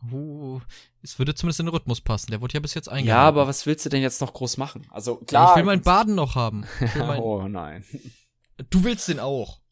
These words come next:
Speaker 2: Nein, ich will den nicht. Ich krieg ja schon immer die Krise, wenn ich, weißt du, ich mach mir dann so ein bisschen Musik im, im Hintergrund manchmal an und dann, äh, so ganz leise so im Hintergrund und dann stehe ich im Foyer und warte, dass die Raid-Gruppe kommt und dann kommt Dennis und ich mag Dennis, ist ein supergeiler Typ, mega,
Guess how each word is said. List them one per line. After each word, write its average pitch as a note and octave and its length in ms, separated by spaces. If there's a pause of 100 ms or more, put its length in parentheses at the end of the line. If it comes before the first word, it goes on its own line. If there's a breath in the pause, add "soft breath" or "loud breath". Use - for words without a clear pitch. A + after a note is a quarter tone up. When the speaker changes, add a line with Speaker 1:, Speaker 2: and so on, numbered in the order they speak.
Speaker 2:
Nein, C#3 260
ich C#3+ 120
will D3+ 120
den D3+ 180
nicht. D3+ 280 (180 soft breath)
Ich - 100
krieg E3+ 140
ja F3 80
schon D#3+ 160
immer D#3 160
die C#3+ 120
Krise, D#3+ 540 (280 soft breath)
wenn C3 120
ich, C#3 260
weißt C3 200
du, - 20
ich C3+ 80
mach C#3+ 160
mir D3+ 80
dann C3+ 160
so C#3 60
ein C3 80
bisschen C3+ 260
Musik C3 460
im, C3 180 (140)
im B2+ 140
Hintergrund C3 380
manchmal A#2+ 360
an A#2+ 240 (500 soft breath)
und C3+ 180
dann, C3+ 240
äh, C3 420 (540)
so B2+ 160
ganz - 240
leise C#3+ 280
so C3+ 120
im C3 60
Hintergrund C3 380
und A#2+ 80
dann B2 300
stehe C#3 220
ich C#3+ 100
im B2+ 120
Foyer C3 500
und A#2+ 100
warte, C3 200
dass B2 100
die B2+ 120
Raid-Gruppe B2 460
kommt B2+ 300
und - 40
dann A2+ 140
kommt A#2 240
Dennis C3 300
und - 340
ich - 160
mag B2 220
Dennis, A#2 340
ist - 100
ein A#2+ 100
supergeiler C3 500
Typ, - 420
mega, C3+ 380